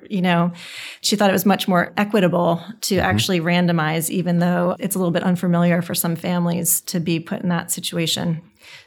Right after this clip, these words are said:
Speaker 1: We had that kind of support from the get-go, and I think more and more people are understanding that that is the best way to try and see it. But as I mentioned earlier, we've never been able to look at our long-term outcomes because we've been doing these smaller studies in close partnership with schools. They don't want to wait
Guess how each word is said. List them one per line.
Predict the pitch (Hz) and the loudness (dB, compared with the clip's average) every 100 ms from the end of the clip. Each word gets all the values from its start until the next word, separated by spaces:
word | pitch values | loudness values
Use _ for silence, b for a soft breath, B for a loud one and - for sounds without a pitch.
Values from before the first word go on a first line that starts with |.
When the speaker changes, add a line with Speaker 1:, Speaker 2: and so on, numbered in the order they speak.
| 220 | 0
Speaker 1:
We | 220 | 2
had | 226 214 | 4 2
that | 190 | 0
kind | 190 | 0
of | 185 | 0
support | 180 175 175 185 - | 0 -4 -4 -4 -4
from | - 180 | -4 -2
the | |
get-go, | 170 170 - 170 175 | 0 -2 -2 0 0
and | 175 170 175 - | 2 2 0 -2
I | 196 | -2
think | 208 208 | -2 2
more | 196 | 2
and | 175 | 4
more | 175 | 2
people | 170 185 175 | 2 -2 -2
are | 175 | 0
understanding | 170 170 160 175 165 165 165 | 0 0 -2 -2 0 0 0
that | 156 - | -2 -4
that | - 190 | 0 2
is | 190 180 - | 2 0 -4
the | 185 | -4
best | 175 170 170 | 0 0 -2
way | 190 165 | -2 0
to | 165 160 170 - | 2 0 -2 -6
try | - 170 | -2 0
and | 170 170 | 0 0
see | 165 196 | 0 0
it. | 175 - | 0 0
But | 208 | 0
as | 214 226 | 2 2
I | 226 | 4
mentioned | 226 240 233 - | 4 4 2 2
earlier, | 208 226 208 196 - | 2 4 2 0 2
we've | 208 226 | 4 6
never | 220 220 233 | 6 6 6
been | 208 214 | 4 6
able | 208 202 202 | 6 6 4
to | 190 185 180 - | 6 6 4 2
look | 196 202 | -2 2
at | 208 | 2
our | 185 180 | 4 4
long-term | 180 180 180 202 180 | 4 2 2 0 0
outcomes | 175 180 - 185 165 160 | 0 -2 -2 0 0 0
because | - 175 190 185 | -2 -2 -2 2
we've | 190 180 | 0 2
been | 190 | 0
doing | 196 190 | 2 2
these | 190 185 | 2 2
smaller | - 185 185 190 | 0 0 0 0
studies | - 202 196 190 185 | 0 2 4 2 0
in | 185 185 | -2 -2
close | 185 185 180 | 0 -4 -4
partnership | - - 196 185 196 190 | -6 -2 -2 -2 -4 -4
with | 180 | -6
schools. | - - 190 185 185 180 | -6 -4 -2 -2 -2 -2
They | - 180 | 0 0
don't | 190 190 | 0 2
want | 180 | 2
to | 170 | 0
wait | 165 175 170 | 2 0 0